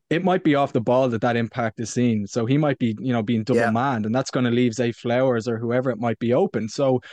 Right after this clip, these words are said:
Speaker 1: yes, having a, having a top tier player like that back is a huge boost for this Ravens team, especially when we didn't think he was gonna be back.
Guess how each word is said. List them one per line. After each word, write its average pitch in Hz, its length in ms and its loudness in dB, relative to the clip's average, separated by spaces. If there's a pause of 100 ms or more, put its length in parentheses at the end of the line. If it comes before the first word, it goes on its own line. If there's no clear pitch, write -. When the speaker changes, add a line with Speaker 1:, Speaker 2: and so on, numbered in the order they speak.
(180)
Speaker 1:
yes, 196 340 0
having 160 340 0
a, 135 160 2
having 139 200 -2
a 135 60 -2
top 180 240 -2
tier 170 180 0
player 139 240 2
like 127 180 -2
that 135 200 -2
back 131 300 -2
is 110 100 -8
a 110 40 -6
huge 151 340 0
boost 127 240 2
for 123 80 -6
this 113 160 -4
Ravens 113 300 0
team, 120 220 0
especially 120 800 -2 (240)
when 117 140 2
we 139 120 4
didn't 139 180 2
think 123 160 2
he 123 80 -2
was 110 100 0
gonna 110 160 0
be 113 140 0
back. - 240 -4